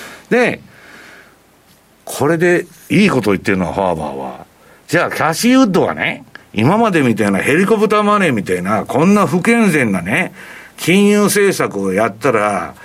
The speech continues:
バブルになっちゃって大暴落しますよと。エフアールビーに公開上出しとるんだったらわかるんですよ。不健全な政策やめろと。それに乗って、さっきみたいなアークはバブルしたわけですよ。エフアールビーのばらまき。だからい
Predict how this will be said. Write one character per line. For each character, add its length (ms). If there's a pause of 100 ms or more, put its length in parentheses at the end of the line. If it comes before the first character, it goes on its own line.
(220)
バ 160
ブ 120
ル 120
に 80
な 100
っ 80
ち 60
ゃ 60
っ 20
て 140
大 280
暴 160
落 200
し 120
ま 140
す 100
よ 120
と。 300 (480)
エ 140
フ 160
ア 60
ー 20
ル 100
ビ 100
ー 20
に 100
公 220
開 180
上 160
出 140
し 60
と 80
る 60
ん 40
だ 80
っ 20
た 100
ら 80
わ 100
か 120
る 60
ん 40
で 100
す 120
よ。 200
不 100
健 240
全 180
な 80
政 260
策 200
や 80
め 120
ろ 120
と。 240 (640)
そ 220
れ 160
に 160
乗 160
っ 80
て、 380
さ 160
っ 100
き 120
み 100
た 100
い 40
な 360
ア 40
ー 20
ク 160
は 420 (220)
バ 140
ブ 140
ル 100
し 80
た 100
わ 80
け 100
で 100
す 120
よ。 100
エ 160
フ 140
ア 40
ー 20
ル 80
ビ 80
ー 20
の 80
ば 140
ら 80
ま 100
き。 40
だ 280
か 560
ら 40
い 40